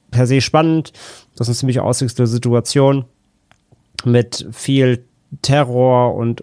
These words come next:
Unübersichtlichkeit und einer, einer Dringlichkeit, weil halt schnell klar wird, okay, irgendwas, irgendwas zerfrisst uns hier, irgendwas ist hier los, wir können nicht weg, da, wir werden halt sofort erschossen, sobald wir nur einen Fuß darunter setzen.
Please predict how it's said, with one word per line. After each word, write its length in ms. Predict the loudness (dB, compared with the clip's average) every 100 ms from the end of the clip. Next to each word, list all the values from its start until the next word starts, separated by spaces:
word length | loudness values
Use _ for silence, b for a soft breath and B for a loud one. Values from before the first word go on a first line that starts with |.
| -8
Unübersichtlichkeit 1000 | -2 0 2 0 -4 -8 -4 -2 0 -2 -4
und 360 | -6 -6 -8 B B B B -2
einer, 140 | -2 -2 -14 -20 -16 -4
einer 120 | 0
Dringlichkeit, 920 | 2 4 4 2 0 0 4 2 2
weil 140 | 2
halt 120 | 2 2
schnell 200 | 0 0
klar 260 | 0 -2
wird, 100 | -2
okay, 360 | -2 0 2 0
irgendwas, 480 | 0 -2 -2 -4 -6
irgendwas 380 | -2 -2 -4
zerfrisst 480 | -4 -6 -4 -8 -6
uns 180 | -10 -6
hier, 140 | -2
irgendwas 180 | 0 0
ist 80 | 0
hier 120 | -2
los, 240 | 0 0 0
wir 80 |
können 260 | 0 0 0
nicht 200 | -2 0
weg, 280 | 0 0 -6 _ _ _
da, 100 | -8 -6
wir 160 | -2
werden 260 | 0 2 2
halt 100 | 0
sofort 280 | -2 -2 -2
erschossen, 560 | -4 -4 -4 -4 -4
sobald 360 | -2 0 0 0
wir 140 | 0
nur 180 | 2 0
einen 160 | 0 -2
Fuß 260 | -2 -2
darunter 300 | -2 0 0
setzen. 380 | 0 -2 -2